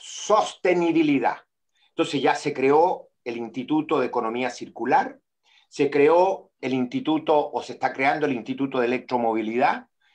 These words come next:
y la gran apuesta era el Instituto de Tecnologías Limpias,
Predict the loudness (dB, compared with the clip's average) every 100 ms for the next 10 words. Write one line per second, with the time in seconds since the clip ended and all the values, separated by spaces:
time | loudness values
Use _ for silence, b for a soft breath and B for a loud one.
0 | _ _ _ -2 2 2 2 2 4 2
1 | 2 0 2 2 4 0 0 -4 -4 -4
2 | -8 _ _ _ _ 2 4 4 2 0
3 | -2 0 2 2 2 0 2 0 0 0
4 | 0 2 0 0 -4 -4 -4